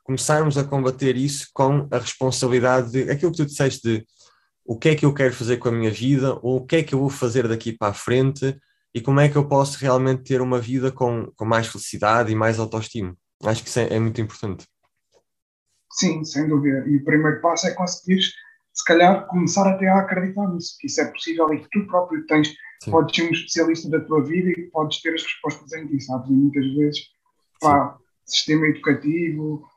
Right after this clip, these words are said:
Speaker 2: vários, vários sistemas e por várias razões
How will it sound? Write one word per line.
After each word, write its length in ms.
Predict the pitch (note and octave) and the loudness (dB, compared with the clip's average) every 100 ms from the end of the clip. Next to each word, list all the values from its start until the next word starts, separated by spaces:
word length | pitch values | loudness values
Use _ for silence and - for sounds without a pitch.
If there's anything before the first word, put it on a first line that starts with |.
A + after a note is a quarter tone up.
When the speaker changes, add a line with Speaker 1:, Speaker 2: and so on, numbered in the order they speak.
| _ | _
Speaker 2:
vários, 680 | D3+ D#3+ E3 E3 - - - _ | -2 -2 -2 -4 -4 -4 -12 _
vários 480 | D#3 D#3+ D#3 D#3 D3+ | -4 -2 0 -2 -4
sistemas 480 | D#3 D3 D#3 D3 C3+ | -6 -4 2 4 2
e 80 | C3 | 0
por 180 | D3 C3+ | -4 0
várias 320 | D3+ D3+ D3+ | 2 2 2
razões 500 | D3+ C3+ C#3+ D3 D#3 | -2 0 4 2 0